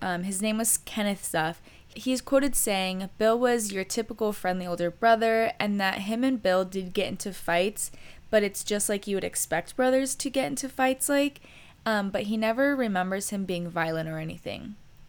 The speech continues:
Kenneth also notes that none of the siblings, including Bill, were excessively disciplined or abused by their parents. Bill graduated from Perris High School in nineteen sixty-eight at the age of eighteen.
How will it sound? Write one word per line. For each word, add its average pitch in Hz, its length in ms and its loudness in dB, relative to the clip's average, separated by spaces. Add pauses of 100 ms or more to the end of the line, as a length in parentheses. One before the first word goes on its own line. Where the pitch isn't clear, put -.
(520)
Kenneth 262 400 2
also 208 400 2
notes 208 340 0
that - 200 -2
none 196 180 0
of 214 100 -4
the 240 80 -4
siblings, 180 680 -2
including 233 540 -2
Bill, 196 400 2
were 190 200 2
excessively 214 680 -2
disciplined 214 640 -2
or 185 200 0
abused 180 500 -6
by 175 140 0
their 170 160 -6
parents. - 640 -8 (1000)
Bill 269 180 4
graduated 233 840 2
from 185 420 -2
Perris 180 380 -2
High 180 160 -2
School 220 280 -2
in 202 220 -4
nineteen 190 420 -6
sixty-eight 185 800 -2
at 185 160 -4
the 180 60 -4
age 180 220 -2
of 170 100 -4
eighteen. 208 640 -2